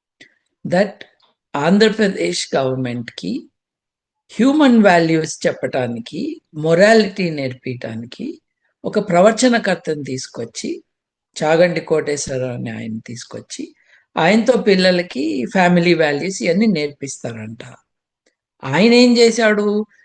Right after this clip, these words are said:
తన ప్రవచనాల్లో మగవాడు స్నానం చేసి, బాల్టీలో కాసి నీళ్ళు వదిలేసి, దాంట్లో టవల్ పడేస్తే,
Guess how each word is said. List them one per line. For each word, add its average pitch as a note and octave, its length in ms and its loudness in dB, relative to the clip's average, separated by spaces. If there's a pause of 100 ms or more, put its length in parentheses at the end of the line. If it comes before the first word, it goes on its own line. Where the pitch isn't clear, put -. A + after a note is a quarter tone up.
(200)
తన F#3 140 2
ప్రవచనాల్లో E3 1120 0 (420)
మగవాడు F#3 520 4
స్నానం D#3+ 580 -2
చేసి, G#3 640 -2 (460)
బాల్టీలో F3+ 720 2
కాసి E3+ 480 -2
నీళ్ళు E3 360 0
వదిలేసి, G3 760 -2 (400)
దాంట్లో E3+ 600 4
టవల్ E3+ 420 2
పడేస్తే, G3+ 880 -2